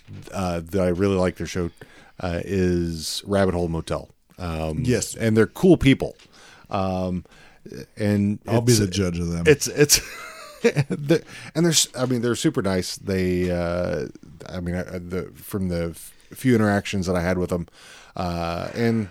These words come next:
Speaker 1: they're, they're from, uh, my old neck of the woods. They're out of, uh, uh, out of,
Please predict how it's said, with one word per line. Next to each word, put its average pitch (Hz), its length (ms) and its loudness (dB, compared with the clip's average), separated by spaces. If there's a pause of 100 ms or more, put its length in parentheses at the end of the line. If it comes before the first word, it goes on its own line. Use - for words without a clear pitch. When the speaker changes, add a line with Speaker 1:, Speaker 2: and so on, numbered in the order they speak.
Speaker 1:
they're, 107 500 0
they're 104 260 0
from, 104 400 2
uh, 98 240 0
my 98 200 0
old 98 280 0
neck 98 220 0
of 90 60 -2
the 92 60 0
woods. 90 320 0
They're 92 220 0
out 92 100 -2
of, 80 320 -6
uh, 82 280 -4 (560)
uh, 87 200 -8 (520)
out 98 180 -2
of, 87 320 -4